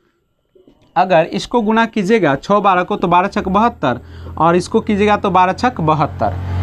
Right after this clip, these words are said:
यानी यहाँ से फॉर्मूला आ गया कि पहली संख्या गुने दूसरी संख्या बराबर होता है एलसीएम गुने एचसीएफ़। तो आप इसे किसी भी संख्या का निकाल सकते हैं हल।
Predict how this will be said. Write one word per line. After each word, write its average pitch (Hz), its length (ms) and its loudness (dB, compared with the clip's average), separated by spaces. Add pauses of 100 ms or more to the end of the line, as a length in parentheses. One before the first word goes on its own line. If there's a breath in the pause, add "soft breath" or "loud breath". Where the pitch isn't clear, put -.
(120)
यानी 226 220 2
यहाँ 254 160 4
से 262 120 2
फॉर्मूला 233 420 2
आ 269 120 4
गया 180 220 2
कि 185 160 0
पहली 202 420 2
संख्या 214 560 2
गुने 190 400 4
दूसरी 202 360 0
संख्या 214 500 0 (300 soft breath)
बराबर 185 400 2
होता 220 320 2
है 151 260 -2 (120)
एलसीएम 202 1000 2 (120)
गुने 185 340 4 (160)
एचसीएफ़। 196 720 -2 (460 soft breath)
तो 180 200 -2
आप 214 260 0
इसे 196 280 0
किसी 202 300 -2
भी 226 120 2
संख्या 190 440 0
का 131 220 -6 (300 loud breath)
निकाल 160 420 2
सकते - 400 -6
हैं 143 140 -4
हल। 113 220 -2